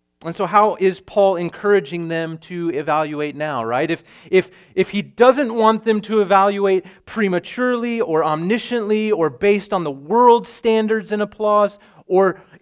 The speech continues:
in their own authority, how does he want them to judge? How does he want them to evaluate? I mean, it's not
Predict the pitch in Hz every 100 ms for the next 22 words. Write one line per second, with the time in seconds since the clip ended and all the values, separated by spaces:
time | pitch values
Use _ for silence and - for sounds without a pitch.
0 | - 208 202 185 175 - 247 277 240 -
1 | 175 180 185 170 220 226 214 208 196 208
2 | 208 - 160 127 123 117 147 117 _ -
3 | 127 117 107 - - 160 180 180 185 151
4 | 180 190 - 147 131 147 127 117 110 107
5 | 101 101 104 _ _ _ _ _ _ _
6 | _ _ _ _ _ _ _ _ _ _
7 | _ _ _ 107 117 117 120 _ _ _
8 | 120 117 131